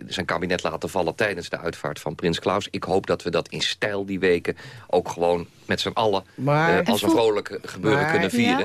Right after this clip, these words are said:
Speaker 3: Ja,
Speaker 1: Maar
Speaker 3: maar
Speaker 1: daar, dat betekent alleen maar dat daarvoor, nog een kleine acht weken...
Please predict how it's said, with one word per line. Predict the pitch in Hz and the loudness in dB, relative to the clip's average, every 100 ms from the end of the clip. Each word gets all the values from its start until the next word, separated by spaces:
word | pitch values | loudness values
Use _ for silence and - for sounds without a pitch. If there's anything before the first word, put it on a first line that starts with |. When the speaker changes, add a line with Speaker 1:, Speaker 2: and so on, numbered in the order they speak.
| - | -4
Speaker 3:
Ja, | - | -6
Speaker 1:
Maar | 202 | 0
Speaker 3:
maar | 220 240 | 2 2
Speaker 1:
daar, | 254 - - | 0 -4 -6
dat | 117 107 | -4 -2
betekent | 110 117 107 | -2 0 0
alleen | 110 107 | 0 2
maar | 107 | 0
dat | 104 | 0
daarvoor, | 104 87 - 131 139 175 _ _ _ _ _ - | -2 -2 2 4 2 -2 _ _ _ _ _ -12
nog | 92 | -6
een | 92 | -2
kleine | 135 156 | -2 -2
acht | 156 143 | -8 -10
weken... | 117 95 - 165 | -6 -6 -6 -12